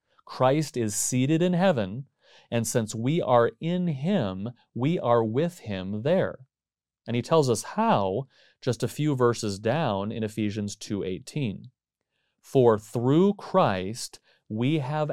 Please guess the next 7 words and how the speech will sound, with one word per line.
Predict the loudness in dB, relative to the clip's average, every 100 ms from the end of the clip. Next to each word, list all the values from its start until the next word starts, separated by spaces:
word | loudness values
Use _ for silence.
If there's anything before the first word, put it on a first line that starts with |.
| -4
access | -4 -4 -4 -2 -2 -2 -8 -4
in | -2 -2 -4
one | -4 -4 -4 -4
Spirit | -6 -6 -4 -2 -2 -4 _
to | -8 -6 -4 -4
the | -6
Father." | -6 -6 -6 -12 -18